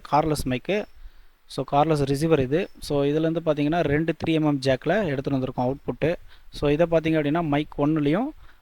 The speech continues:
so மைக் டூலையும் கொடுக்குறோம். So இந்த Yamaha-வுடைய ஃபுல் டீட்டெயில் வீடியோவும்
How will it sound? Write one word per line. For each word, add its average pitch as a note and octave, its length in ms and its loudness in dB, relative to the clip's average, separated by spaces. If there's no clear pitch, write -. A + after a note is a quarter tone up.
so C#3+ 80 -4
மைக் D#3 200 -2
டூலையும் E3 440 0
கொடுக்குறோம். C#3 360 -2
So - 60 -6
இந்த D#3+ 180 0
Yamaha-வுடைய F3+ 600 2
ஃபுல் F#3+ 320 0
டீட்டெயில் F3+ 320 2
வீடியோவும் D#3+ 420 2